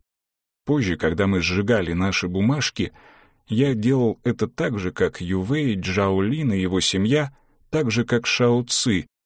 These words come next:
но не мог сосредоточиться на том, что делаю. А когда всё закончилось, я притормозил, потом остановился, остался на улице один и, дождавшись, пока все оказались внутри,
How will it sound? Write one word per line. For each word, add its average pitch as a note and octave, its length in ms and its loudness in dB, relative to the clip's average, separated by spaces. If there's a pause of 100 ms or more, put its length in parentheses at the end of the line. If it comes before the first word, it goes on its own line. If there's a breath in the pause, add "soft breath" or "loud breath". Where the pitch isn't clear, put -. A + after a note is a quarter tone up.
(220)
но A2+ 240 2
не G#2+ 180 4
мог C3 360 2
сосредоточиться A2 1200 0
на F#2 140 0
том, A#2+ 300 2
что - 280 -2
делаю. E2 580 -2 (480)
А F#2+ 140 0
когда G#2 340 2
всё - 220 0
закончилось, F#2+ 920 -2 (140)
я G#2+ 300 0
притормозил, G2 920 0 (440)
потом C3 280 2
остановился, A2 920 2 (220)
остался C3 600 2
на A2+ 140 4
улице A#2+ 400 2
один C#3 400 2 (480 soft breath)
и, A2 180 2
дождавшись, A2+ 760 2
пока G#2 320 0
все A2+ 260 2
оказались G#2 580 0
внутри, G#2+ 600 0